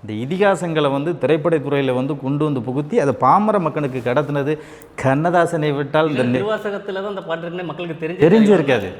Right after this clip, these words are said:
Speaker 1: அப்ப பாருங்க, எப்படி வந்து காப்பியங்களையும் புராணங்களையும் எப்படி வந்து கொண்டு வந்து இந்த காலத்துல வந்து கொடுக்கக்கூடிய அந்த ஆற்றல் இருக்குன்னாக்கா, அது அந்த கவிஞன் சாதாரண கவிஞனா? இப்ப "ராமநாடகத்தில் மூன்று தம்பிகளில் உள்ளம் கண்டேனே, நல்ல பாரதத்தில் நான்கு தம்பிகளை நானும் கண்டேனே",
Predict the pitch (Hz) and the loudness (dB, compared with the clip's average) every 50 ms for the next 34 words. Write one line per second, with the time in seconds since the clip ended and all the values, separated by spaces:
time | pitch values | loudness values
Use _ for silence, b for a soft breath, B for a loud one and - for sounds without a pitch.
0 | - - 110 101 104 104 147 170 196 185 165 143 143 143 170 220 208 208 185 180 | -16 -16 -12 -12 -4 2 2 2 2 2 0 0 0 0 0 2 2 2 2 0
1 | 170 180 180 - 156 151 180 175 170 202 190 185 180 175 170 160 156 151 175 190 | -2 -4 -4 0 2 2 2 2 4 2 2 2 2 2 2 2 2 2 0 -2
2 | 160 160 156 165 180 185 180 175 170 170 180 170 151 135 151 175 190 180 170 160 | -2 2 4 4 4 4 2 0 0 -2 -2 -2 -2 -2 2 2 2 2 0 -4
3 | 135 147 160 170 170 175 175 165 165 160 156 151 151 139 135 139 151 165 165 156 | -4 -6 -6 -4 -4 -4 -2 -2 -2 -2 -2 -2 -2 0 2 2 2 2 0 -2
4 | 160 151 147 147 147 120 - 151 156 160 170 151 147 151 147 147 139 120 117 127 | -4 -4 -4 -4 -6 -6 -6 -8 -4 -4 -4 -4 -2 -2 -2 0 0 0 2 2
5 | 147 165 - 170 - 180 165 156 147 147 139 147 143 143 143 135 165 170 175 165 | 2 2 0 0 -2 -2 -2 0 -2 -2 -2 -4 -4 -4 -4 0 2 2 4 2
6 | 139 - B B B B B B - 127 123 127 123 127 113 101 123 123 147 180 | 2 0 B B B B B B -6 -2 -2 0 0 -2 -2 -2 -4 -4 -4 -4
7 | 180 160 135 - 135 139 147 156 156 160 170 160 117 127 123 127 123 123 113 117 | -6 -8 -4 -2 0 0 2 0 0 0 -2 -2 0 0 0 0 -2 -2 -2 -2
8 | 127 131 113 90 85 - 117 101 123 120 110 120 139 160 180 170 165 165 156 156 | -2 -2 -4 -6 -10 -12 -8 -2 -2 0 2 4 2 4 4 4 2 4 2 2
9 | 151 160 147 160 180 160 135 147 170 160 165 156 151 151 151 151 147 139 147 156 | 2 0 0 -2 -2 -2 -2 -2 0 -2 0 0 0 0 0 -2 0 0 0 0
10 | 151 139 123 139 156 165 165 151 135 139 135 123 127 127 120 117 123 139 170 196 | 0 0 0 2 2 2 2 2 2 2 2 2 2 2 2 0 -2 -4 -6 -10
11 | B B B B B B - 113 131 180 208 220 190 170 170 175 175 175 175 151 | B B B B B B 0 4 4 6 6 6 6 6 6 6 6 4 4 2
12 | 143 185 185 165 143 151 170 175 165 156 147 160 156 151 156 151 151 147 151 139 | 2 0 2 4 4 2 2 2 -2 0 0 0 0 2 2 2 4 4 4 4
13 | 135 139 151 160 165 156 135 135 135 135 123 123 127 117 113 120 139 147 | 2 2 0 0 -2 -4 -2 -2 -2 0 2 0 0 0 -2 -4 -4 -6